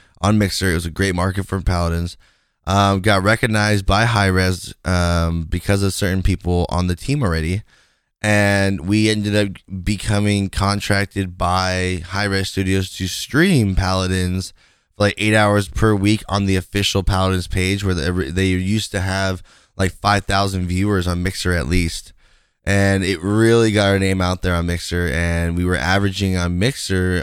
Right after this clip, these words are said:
during Paladin streams, like, two hundred plus viewers. Um, I mean, it was, uh,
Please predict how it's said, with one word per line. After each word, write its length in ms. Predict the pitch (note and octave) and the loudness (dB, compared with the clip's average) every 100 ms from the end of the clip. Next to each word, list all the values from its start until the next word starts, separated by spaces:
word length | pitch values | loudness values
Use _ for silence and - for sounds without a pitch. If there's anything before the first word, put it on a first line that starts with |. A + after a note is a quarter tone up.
| - | -4
during 280 | E2+ F2+ F2 | -4 -2 0
Paladin 420 | F#2+ G2 C3+ A2+ | -2 -2 -2 -2
streams, 420 | - - F#2 F#2 | -4 -6 -6 -6
like, 200 | F2+ E2+ | -8 -8
two 180 | - A2 | -4 0
hundred 320 | G#2 G2+ F#2+ | 0 0 -2
plus 240 | - G2 F2 | -4 -4 -2
viewers. 560 | F2 A#2 E2+ C#2 - _ _ _ _ _ _ _ - | -4 -4 -4 -10 -16 _ _ _ _ _ _ _ -6
Um, 680 | G#2 G2+ F#2+ F2 E2+ F2 E2+ - - - _ _ _ _ _ - | -2 0 2 0 -2 -4 -8 -12 -14 -20 _ _ _ _ _ -12
I 80 | G2 | -4
mean, 360 | G#3 G2+ G2 - _ | -2 0 -2 -6 _
it 120 | F#2+ | -2
was, 200 | G#2 G#2 | 0 0
uh, 460 | G2 F#2+ F2+ F2 | 0 0 0 0